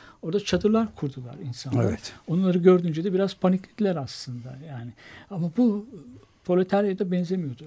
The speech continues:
Speaker 1: şeyin. Önemli bir hareket. Bu, bunun komünist ufkun, e, bir parçası olarak kabul ediyor ama oradaki halk, e,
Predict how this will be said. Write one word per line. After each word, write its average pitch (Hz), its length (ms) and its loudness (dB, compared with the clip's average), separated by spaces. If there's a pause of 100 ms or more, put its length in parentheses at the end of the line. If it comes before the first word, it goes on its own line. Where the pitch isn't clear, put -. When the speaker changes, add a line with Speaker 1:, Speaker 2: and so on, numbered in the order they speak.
(200)
Speaker 1:
şeyin. - 300 -16 (1000)
Önemli 151 300 0
bir 151 60 -10
hareket. 120 360 -16
Bu, 185 140 -8
bunun 208 140 -6
komünist 180 640 -6
ufkun, 196 460 -8 (320)
e, 160 380 -8 (120)
bir 170 80 -6
parçası 160 520 -2
olarak 165 260 0
kabul 127 220 -8
ediyor 170 220 -2
ama 170 200 2 (260)
oradaki 196 480 -2
halk, 185 640 -2 (200)
e, 165 40 -12